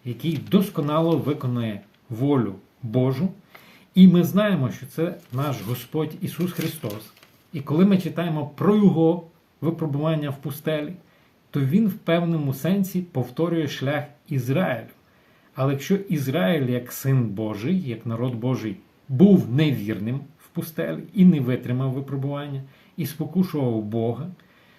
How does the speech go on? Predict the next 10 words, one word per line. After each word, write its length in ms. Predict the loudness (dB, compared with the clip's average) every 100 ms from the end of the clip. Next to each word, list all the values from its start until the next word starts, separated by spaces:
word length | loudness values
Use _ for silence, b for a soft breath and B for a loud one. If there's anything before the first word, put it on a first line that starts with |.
| b b b _ 6
то 360 | 6 6 -2 -12 _ _ _ _ _ _ _ _ -6
Ісус 360 | -4 0 -2
Христос, 580 | 0 -4 -4 -6 -6 -8 -12 _ _ -8
улюблений 540 | -4 -2 2 4 4
Син 360 | 2 0 2 2
Божий, 440 | 2 0 -4 -4
який 240 | -4 -4 -6
представляє 800 | -4 -6 -4 -4 -2 -2 -4 -6
собою 580 | -6 -2 0 2 0 -6 _ _ _ _ _ -6
Ізраїль, 520 | -4 -2 0 0 -2